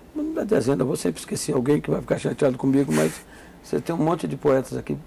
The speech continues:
que estão, inclusive, continuam em atividade, continuam,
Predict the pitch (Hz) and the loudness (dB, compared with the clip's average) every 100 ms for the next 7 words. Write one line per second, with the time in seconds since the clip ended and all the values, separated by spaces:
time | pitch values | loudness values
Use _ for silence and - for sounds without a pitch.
0 | - - 156 170 170 165 139 135 143 151 | -10 -8 0 2 2 0 0 0 2 0
1 | - 160 151 151 156 135 - 127 139 135 | 0 0 0 2 4 2 -2 -2 0 0
2 | 156 151 147 135 131 | 0 -2 0 2 0